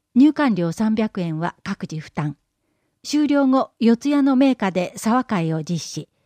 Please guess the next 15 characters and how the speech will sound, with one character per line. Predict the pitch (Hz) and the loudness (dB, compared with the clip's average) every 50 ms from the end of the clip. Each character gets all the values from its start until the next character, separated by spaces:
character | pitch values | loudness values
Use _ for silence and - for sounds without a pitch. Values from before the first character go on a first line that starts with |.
| _ _ _ _ _ _ _ | _ _ _ _ _ _ _
当 | - 277 277 | 2 2 2
日 | 254 233 262 - 254 | 2 2 -2 -2 -2
申 | 240 208 214 214 208 | 0 2 2 2 0
し | - - - | -2 -6 -8
込 | - 196 | -6 -6
み、 | 185 175 180 - _ _ - | -6 -6 -10 -12 _ _ 0
二 | 214 202 208 | 2 2 4
百 | 240 247 240 - 240 | 2 0 -2 -2 -4
円 | 220 208 196 - | -2 -2 -4 -4
程 | - 208 190 151 139 | -4 -4 -4 -4 -4
度。 | - - - _ _ _ _ _ _ _ _ _ _ _ _ _ | -8 -12 -14 _ _ _ _ _ _ _ _ _ _ _ _ _
申 | 233 247 254 240 | 2 2 2 0
し | - - | -2 -4
込 | - 247 233 | -4 -2 -2
み、 | 220 202 - | -2 -4 -6